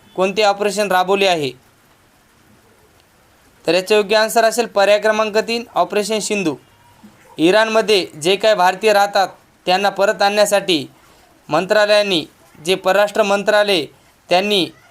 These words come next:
ऑपरेशन सिंधू हा राबवलेला आहे. इराण आणि इस्रायल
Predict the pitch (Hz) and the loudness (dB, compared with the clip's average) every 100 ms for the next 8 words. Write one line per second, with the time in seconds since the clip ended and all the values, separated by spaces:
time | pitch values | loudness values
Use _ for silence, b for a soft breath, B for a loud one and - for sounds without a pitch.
0 | _ - 160 208 208 220 220 185 208 208 | _ -4 0 0 0 0 -2 -2 0 0
1 | 185 - 175 196 190 196 196 190 185 151 | 0 -2 -2 0 2 2 2 2 0 -2
2 | 123 - _ _ _ _ _ _ _ - | -10 -14 _ _ _ _ _ _ _ 0
3 | 160 202 220 220 220 208 190 208 208 170 | 2 2 2 0 0 -4 -2 0 0 0